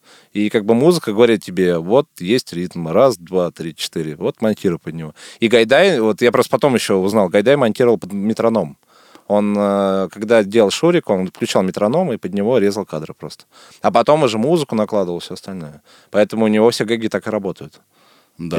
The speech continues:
Speaker 1: Типа, все ритмично очень, да.
Speaker 2: Я где-то слышал от какого-то монтажера в прошлом своем, когда еще работал на телеке,
Speaker 1: Да.
Speaker 2: он г-, следующую вещь сказал, что хороший монтаж ляжет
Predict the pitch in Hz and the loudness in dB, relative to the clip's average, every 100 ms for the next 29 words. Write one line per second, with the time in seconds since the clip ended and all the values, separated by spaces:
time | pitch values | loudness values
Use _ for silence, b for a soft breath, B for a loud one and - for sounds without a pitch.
0 | 73 90 - 113 110 107 90 - 78 76 | -4 -4 -2 -2 -2 -4 -6 -8 -12 -14
1 | - 78 90 113 113 117 - 127 101 98 | -16 -8 0 2 2 0 0 0 0 -2
2 | 110 123 101 90 95 98 98 151 107 - | 0 0 0 0 -4 -2 0 2 0 -2
3 | - 110 101 - 82 - 82 73 82 76 | -2 2 2 0 -10 -8 -8 -8 -10 -8
4 | 78 85 82 78 80 151 156 85 73 - | -8 -10 -8 -10 -6 -4 -4 -8 -12 -8
5 | 98 82 113 110 104 - - 113 117 110 | -6 -4 -2 -2 -4 -4 0 0 0 -2
6 | - 92 80 - 120 - - 107 117 135 | -2 -4 -4 -4 -8 -6 0 2 4 2
7 | 127 95 85 92 127 156 - - 110 117 | 2 -2 -2 -2 0 0 -2 0 0 0